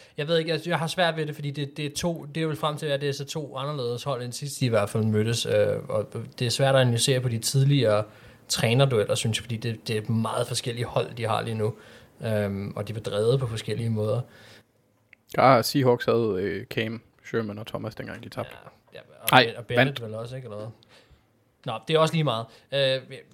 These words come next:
Speaker 1: jeg, og jeg synes, det er svært. Jeg kunne godt se Patriots tage den kamp, øhm, men, øh, jeg synes, Seahawks er det bedste hold. Jeg synes, de er klart det bedste hold. Øhm, jeg tager sgu Patriots.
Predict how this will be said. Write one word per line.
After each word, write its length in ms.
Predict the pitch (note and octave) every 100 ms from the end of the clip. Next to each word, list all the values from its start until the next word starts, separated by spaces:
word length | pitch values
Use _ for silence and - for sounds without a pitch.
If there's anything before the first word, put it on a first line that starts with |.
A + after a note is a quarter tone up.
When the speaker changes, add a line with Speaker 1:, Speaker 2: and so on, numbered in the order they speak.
| B2 C#3 - -
Speaker 1:
jeg, 420 | E3+ F3 E3+ E3
og 520 | E3+ D#3+ D#3 C#3+ C3+ B2+
jeg 180 | D3 D3+
synes, 220 | - E3
det 100 | -
er 40 | C3+
svært. 380 | - B2 B2+ C3+
Jeg 100 | C3+
kunne 100 | C#3+
godt 260 | D3 C#3
se 220 | - D3 B2+
Patriots 380 | C#3 C#3 C#3 -
tage 180 | C#3 B2+
den 140 | A2+
kamp, 220 | C3+ B2+ - C#3+
øhm, 640 | C3+ A#2+ A2+ A2+ A2 A2 A2 - - - - _ -
men, 400 | C3+ B2 A#2 A#2
øh, 420 | A2+ A2 G#2+ G#2+ G#2+ - - - - - _ - - - - - - - - - - -
jeg 80 | A2+
synes, 200 | C#3+ C3+
Seahawks 460 | - C3+ C3 A#2+
er 40 | A2+
det 100 | G#2+
bedste 260 | A#2 -
hold. 160 | A#2 - -
Jeg 100 | B2
synes, 160 | A2+ -
de 140 | A2
er 40 |
klart 360 | G#2 - - -
det 80 | G#2
bedste 240 | G#2+ -
hold. 180 | G#2+ A2 - - - _ _ -
Øhm, 800 | B2 A2 G#2 G#2+ G#2 G2+ G2+ G2+ G2+ - _ _ _ _ _ _ _ _ _ _ _ _ _ _ _ - - - _ _ _ _ _ -
jeg 120 | C3
tager 120 | C#3+
sgu 120 | - -
Patriots. 460 | D3 C#3 D3 -